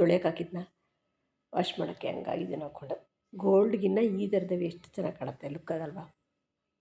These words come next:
ಪೂಜೆ, ಹ್ಮ್, ಶ್ರಾವಣ ಅಲ್ಲ, ನೆಕ್ಸ್ಟ್ ವೀಕು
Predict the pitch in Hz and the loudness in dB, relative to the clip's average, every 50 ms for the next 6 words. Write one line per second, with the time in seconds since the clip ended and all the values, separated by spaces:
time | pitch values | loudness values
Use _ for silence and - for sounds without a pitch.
0 | _ _ _ _ _ _ _ _ _ _ _ _ _ _ _ _ _ _ _ _ | _ _ _ _ _ _ _ _ _ _ _ _ _ _ _ _ _ _ _ _
1 | _ _ _ _ _ _ _ _ _ _ _ _ _ _ _ _ _ _ _ _ | _ _ _ _ _ _ _ _ _ _ _ _ _ _ _ _ _ _ _ _
2 | _ _ _ _ _ _ _ - - - - - 240 233 196 - 226 208 202 190 | _ _ _ _ _ _ _ -20 -20 -20 -8 -4 -2 -2 2 4 4 6 6 4
3 | 190 196 226 240 - - - - - - - _ _ _ _ _ _ _ _ _ | 2 0 -2 -4 -8 -10 -16 -18 -20 -20 -20 _ _ _ _ _ _ _ _ _
4 | _ _ _ _ _ _ _ _ _ _ _ _ _ _ _ _ _ _ - - | _ _ _ _ _ _ _ _ _ _ _ _ _ _ _ _ _ _ -20 -20
5 | - _ _ _ _ _ _ - 190 196 190 185 185 180 180 175 170 165 - - | -20 _ _ _ _ _ _ -2 0 0 2 2 0 0 -2 -4 -6 -8 -4 2
6 | 214 202 208 214 202 180 165 170 185 185 185 185 - - - - - 214 214 214 | 4 6 6 6 6 4 2 0 0 0 -2 -2 -4 -8 -14 -16 -6 -4 -4 -4
7 | 208 - - | -4 -2 0